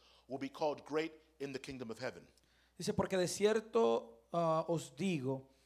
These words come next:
Speaker 2: que antes que pasen el cielo y la tierra, ni una jota ni una tilde pasará de la ley, hasta que todo se haya cumplido. De manera que cualquiera que quebrante uno solo de estos mandamientos muy pequeños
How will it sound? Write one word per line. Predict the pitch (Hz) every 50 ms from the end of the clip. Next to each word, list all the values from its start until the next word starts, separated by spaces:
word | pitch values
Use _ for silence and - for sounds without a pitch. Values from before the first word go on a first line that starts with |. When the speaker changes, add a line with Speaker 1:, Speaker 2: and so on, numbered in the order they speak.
| _ _ -
Speaker 2:
que | - 170 170
antes | 185 202 214 208 - 220
que | - 233
pasen | - - 190 185 - 190
el | 170 165
cielo | - 180 175
y | 175 180
la | 180
tierra, | 180 151 147 151
ni | 151 151
una | 151 160 165
jota | 139 156 165 160 160 - 175
ni | 170 156
una | 165 170 170 165 - -
tilde | - 240 240 233 233 214 233 226
pasará | 226 - - - - 156 147 143
de | 147 147
la | 143 135
ley, | 135 123 123 123 120 -
hasta | - 135 - - -
que | - 156
todo | 147 - - 220 220 196 165
se | - -
haya | 139 139 139
cumplido. | 139 - 143 131 - 135 120 117 120 - _ _ _ - - - - _ -
De | 151
manera | 151 170 190 208 208
que | - 185
cualquiera | - - 165 156 - - - - 202 202 208 208 220 214
que | - 175
quebrante | - 170 156 170 180 180 180 180 170 175 - -
uno | 233 254 277 277
solo | 233 - - 233 202 175
de | 170
estos | 170 208 185
mandamientos | 170 185 175 180 165 156 151 - 151 143
muy | 175 208
pequeños | 202 - 202 - - 151 143 139 143 139 -